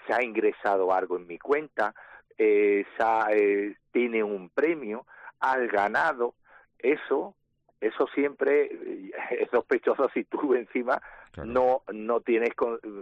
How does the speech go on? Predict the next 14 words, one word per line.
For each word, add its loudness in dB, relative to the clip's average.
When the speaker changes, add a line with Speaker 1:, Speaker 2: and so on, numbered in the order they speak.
Speaker 1:
va 2
a -4
poner -2
conocimiento -2
de 4
ello, -2
¿no? -6
Entonces 0
eso 0
es 0
eliminar -4
cien -4
por -6
cien. -14